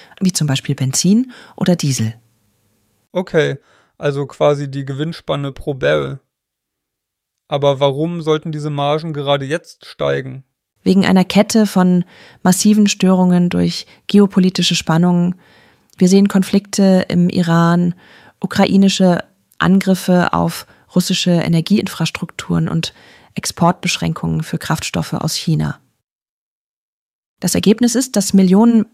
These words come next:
Speaker 1: Barrel raffinierter Produkte einfach vom Weltmarkt verschwunden sind.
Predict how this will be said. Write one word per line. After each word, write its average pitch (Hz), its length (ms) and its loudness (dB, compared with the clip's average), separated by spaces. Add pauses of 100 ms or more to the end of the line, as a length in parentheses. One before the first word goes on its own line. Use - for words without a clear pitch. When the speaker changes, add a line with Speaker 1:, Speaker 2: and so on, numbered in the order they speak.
(220)
Speaker 1:
Barrel 202 480 4 (240)
raffinierter 196 640 4
Produkte - 560 -2
einfach 165 340 -2
vom 160 240 -2
Weltmarkt 147 460 -2
verschwunden 151 580 -6
sind. - 320 -8